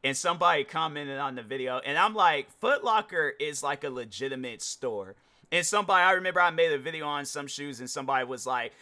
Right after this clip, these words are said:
"Those, uh, those shoes are fakes." And I'm thinking to myself, I know where I bought these shoes at. So in, if Foot Locker, I highly doubt, hold on for a second. Uh, does, uh,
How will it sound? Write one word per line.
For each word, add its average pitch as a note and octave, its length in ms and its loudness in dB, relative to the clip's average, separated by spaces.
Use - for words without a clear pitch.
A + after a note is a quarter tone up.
"Those, D#3+ 440 0
uh, C#3 240 2
those D3 200 -4
shoes D3 300 -10
are G#2+ 120 -8
fakes." - 560 -8
And - 100 0
I'm A3+ 140 4
thinking A#3+ 300 -2
to A3 100 -8
myself, G3 600 -4
I C#4 180 2
know A3 320 0
where E3 200 6
I D#3 160 6
bought D3 380 -2
these C#3+ 200 -10
shoes C#3 380 -12
at. D#3+ 220 -2
So E3+ 240 -2
in, D#3 220 -6
if F#3 180 -4
Foot B3 280 -4
Locker, G3 340 2
I E3+ 240 4
highly D#3 420 0
doubt, B2+ 280 -4
hold C#3 140 -2
on A#2+ 160 -6
for A#2 160 -6
a A2 80 -6
second. G#2+ 460 -10
Uh, C3+ 260 2
does, C3+ 680 0
uh, A2 920 -4